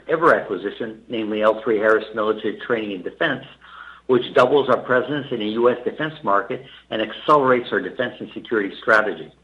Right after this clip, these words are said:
At the same time, as expanding C Es reach externally, we embarked on enterprise-level projects to substantially lower our cost structure and achieve even greater levels of operational excellence.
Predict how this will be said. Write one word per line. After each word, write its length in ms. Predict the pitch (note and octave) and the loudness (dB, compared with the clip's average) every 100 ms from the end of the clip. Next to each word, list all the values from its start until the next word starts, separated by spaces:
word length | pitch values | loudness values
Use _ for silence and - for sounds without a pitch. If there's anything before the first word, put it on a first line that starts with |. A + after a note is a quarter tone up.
| _ _ _ _ _ _ _ _ | _ _ _ _ _ _ _ _
At 120 | - - | -2 -2
the 60 | - | 0
same 220 | A3 F#3+ | 0 2
time, 380 | D#3 B2+ B2+ - - | 2 2 0 -10 -2
as 100 | - G#2+ | 2 2
expanding 680 | G#2+ - - D#3+ D#3 C3 - - | -2 0 4 4 4 -4 -8 -12
C 240 | C#3+ C#3 | -8 -4
Es 100 | B2+ | -4
reach 300 | B2 D3 D3+ | -2 -2 -4
externally, 720 | - - - - - E3+ F#2 - - _ _ - - - - | -8 -12 -12 -6 -4 -2 -4 -6 -16 _ _ -20 -20 -20 -4
we 220 | C3+ G3 | 0 2
embarked 500 | G3 C3 A2 C#3 C#3 | 2 4 8 8 6
on 220 | A2+ A2 - | 0 -2 -4
enterprise-level 840 | C#3+ D3+ - C#3+ C#3+ B2 A#2 A#2+ A#2+ | 0 0 2 4 2 4 4 6 4
projects 540 | - A#2 A#2 G#2+ F#2 - | 2 0 0 -2 -6 -10
to 80 | - G#2 | -12 -6
substantially 760 | - C3+ - - F3+ F3 - B2+ | -2 -2 -2 0 2 0 -2 -4
lower 400 | A2 C#3 F3 D3 | 2 6 8 8
our 180 | A2 - | 6 4
cost 240 | B2+ - | -4 -2
structure 500 | - G2+ - G#2+ G2 - - - - - | -4 -4 -4 -4 -4 -10 -20 -20 -10 -2
and 120 | C3 | 0
achieve 480 | C3+ - F#3 F3+ - | 0 -2 -4 -4 -6
even 260 | F#3 F#3 D#3 | -4 -2 -2
greater 460 | A#2 D3 E3+ D3+ | 2 4 6 6
levels 380 | A#2+ G#2+ G#2+ G#2+ | 6 4 4 -2
of 80 | G2 | 0
operational 540 | F#2+ - A2+ - A2 | 0 2 0 0 0
excellence. 420 | A#2 A#2 F2 E2+ | 0 -2 -12 -14